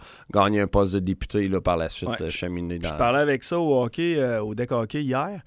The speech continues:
Speaker 2: euh, parce que les gens disaient, « Ben non, ben non, ben non. » Et je crie, « Ce gars-là va dans un restaurant, te donne un dix sur dix sur ta poutine, puis ton restaurant va être plein pendant des semaines et des
Speaker 1: Mm.
Speaker 2: semaines. » Encore ce matin, il y a un article à ce sujet-là, là.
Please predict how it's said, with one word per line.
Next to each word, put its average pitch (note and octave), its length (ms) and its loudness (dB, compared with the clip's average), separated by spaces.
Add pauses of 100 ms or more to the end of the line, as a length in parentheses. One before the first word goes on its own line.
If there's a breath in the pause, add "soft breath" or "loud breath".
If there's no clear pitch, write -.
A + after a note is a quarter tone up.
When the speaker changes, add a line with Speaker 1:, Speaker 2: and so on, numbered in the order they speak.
(360 loud breath)
Speaker 2:
euh, A2 680 0 (220)
parce G#2 140 -8
que A#2+ 80 -4
les A#2 140 0
gens C3+ 120 0
disaient, « A#2 140 -4
Ben G#2 100 -2
non, B2 140 -2
ben G#2+ 80 -4
non, B2 100 -2
ben A#2+ 100 -4
non. » B2+ 160 -4
Et E2+ 80 -10
je - 80 -14
crie, « C3+ 180 -12 (420)
Ce - 160 -6
gars-là C#3 340 2
va E3 180 0
dans C3 260 0
un C3 100 2
restaurant, C#3+ 500 -4 (500 soft breath)
te C#3+ 100 4
donne F3 240 4
un D3 120 2
dix D3 260 -6
sur C#3 220 -8
dix C#3+ 480 -8 (180)
sur - 240 -10
ta D3 120 2
poutine, E3 600 -8 (720)
puis D3 100 -2
ton D#3 220 6
restaurant D#3 500 4
va D3+ 140 4
être C#3 120 -4
plein D#3+ 280 4
pendant C3+ 240 0
des C3+ 160 -2
semaines E3 280 -4
et C#3+ 60 -2
des C3 80 0
Speaker 1:
Mm. A#2+ 40 -4
Speaker 2:
semaines. » E3+ 260 -4
Encore B3 240 -2
ce - 100 -8
matin, F3+ 240 -4
il G3 80 -2
y - 20 0
a C3 40 0
un B2+ 100 0
article - 420 -8
à C3 60 -6
ce C#3+ 140 -4
sujet-là, C#3 560 -2
là. F#2 100 -6